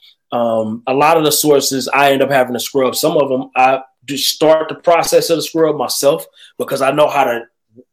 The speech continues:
manipulate the data from Access to Excel. And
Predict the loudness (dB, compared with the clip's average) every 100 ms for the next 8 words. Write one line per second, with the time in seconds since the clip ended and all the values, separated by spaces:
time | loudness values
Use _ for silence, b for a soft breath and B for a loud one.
0 | _ _ -6 -4 0 0 0 0 0 -2
1 | 0 2 2 -2 -6 -2 -2 -2 -6 -4
2 | -4 -6 -14 b b -2 -2 -2 -6 -4
3 | -2 2 2 4 0